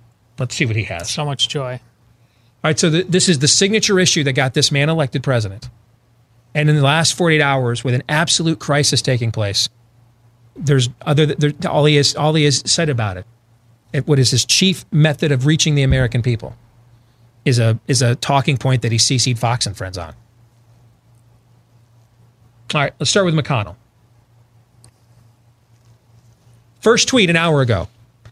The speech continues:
Speaker 1: "Next week, the Senate Appropriations Committee will vote on badly needed funding for humanitarian and security missions on the border. We'll do what everyone knows what must be done."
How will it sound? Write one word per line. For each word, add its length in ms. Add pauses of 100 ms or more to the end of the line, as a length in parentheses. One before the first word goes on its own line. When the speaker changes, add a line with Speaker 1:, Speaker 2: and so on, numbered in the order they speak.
(220)
Speaker 1:
"Next 280
week, 180
the 80
Senate 280
Appropriations 640
Committee 240
will 120
vote 220
on 140
badly 340
needed 260
funding 300
for 160
humanitarian 760 (300)
and 160
security 540
missions 520 (120)
on 400
the 140
border. 380 (840)
We'll 140
do 200
what 160
everyone 400
knows 260
what 120
must 280
be 80
done." 280